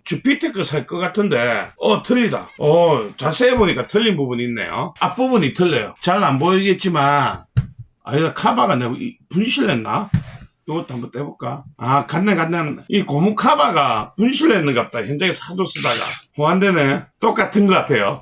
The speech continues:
카바가 분실냈는가 봐요. 제가 현장에서 계속 쓰다가 보니까 똑같아요. 어이씨, 몰랐네, 분실냈는지. 고무 카바가 한 개가 있는데 디자인이 같습니다. 모터는 모르겠어. 안에 안 뜯어봤어.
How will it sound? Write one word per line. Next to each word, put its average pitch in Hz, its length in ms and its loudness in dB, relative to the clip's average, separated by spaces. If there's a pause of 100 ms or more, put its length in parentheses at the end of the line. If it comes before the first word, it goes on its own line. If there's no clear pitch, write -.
카바가 196 480 2
분실냈는가 143 720 2
봐요. 104 140 -12
제가 104 280 -2
현장에서 147 380 0
계속 - 420 -2
쓰다가 123 380 0
보니까 113 600 -6
똑같아요. 151 580 0 (440)
어이씨, 196 280 2
몰랐네, 147 480 2
분실냈는지. 131 840 -4
고무 170 280 2
카바가 190 360 2
한 160 100 2
개가 139 200 0
있는데 117 600 -2
디자인이 180 380 0
같습니다. 143 800 2 (160)
모터는 240 460 4
모르겠어. 185 420 2
안에 196 160 2
안 127 180 -2
뜯어봤어. 165 840 2